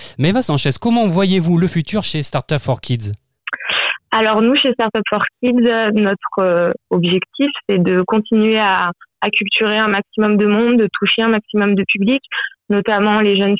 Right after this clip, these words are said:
Speaker 2: filles, mais aussi les enfants à besoins éducatifs particuliers. Donc, euh, ce qu'on aimerait là sur les années à venir,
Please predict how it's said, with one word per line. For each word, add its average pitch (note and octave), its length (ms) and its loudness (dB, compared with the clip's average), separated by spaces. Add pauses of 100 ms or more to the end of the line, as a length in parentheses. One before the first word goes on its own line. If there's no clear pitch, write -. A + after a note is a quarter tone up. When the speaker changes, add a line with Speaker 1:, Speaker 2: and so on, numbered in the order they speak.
Speaker 2:
filles, A#3+ 320 2
mais G#3 160 2
aussi G#3 320 0
les G#3+ 60 2
enfants G3+ 320 -2
à G3 40 0
besoins G3 240 0
éducatifs G3 500 -6
particuliers. G#3 640 -2 (540)
Donc, G3+ 180 0 (100)
euh, F#3 220 2 (120)
ce G3+ 80 0
qu'on G#3 160 0
aimerait G3 380 2
là A3 240 2
sur G#3+ 160 0
les F#3 180 0
années F3+ 160 2
à G3 100 0
venir, G#3 340 2